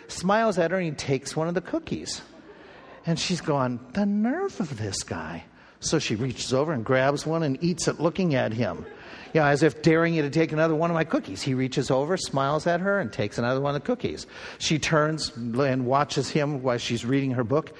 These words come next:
He takes another cookie. She can't believe the gall. "Should I say something? Shouldn't I?"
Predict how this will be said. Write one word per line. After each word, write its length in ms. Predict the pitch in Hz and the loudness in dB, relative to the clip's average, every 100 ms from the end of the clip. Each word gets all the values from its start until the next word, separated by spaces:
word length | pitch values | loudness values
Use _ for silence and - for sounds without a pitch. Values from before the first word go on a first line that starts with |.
| - - | -18 -4
He 140 | - 392 | 4 4
takes 400 | - 269 139 - | 4 0 0 0
another 340 | 196 214 226 | 2 4 2
cookie. 380 | 226 330 339 139 | 0 0 0 -2
She 140 | - | -2
can't 240 | 180 208 190 | 2 2 4
believe 220 | 180 175 | 2 2
the 60 | 143 | 2
gall. 200 | 131 110 | 2 2
"Should 160 | 165 | 2
I 80 | 139 | 2
say 240 | - 247 | 2 2
something? 320 | - 240 202 143 | 2 0 0 0
Shouldn't 260 | 214 226 | 0 4
I?" 180 | 220 196 | 4 2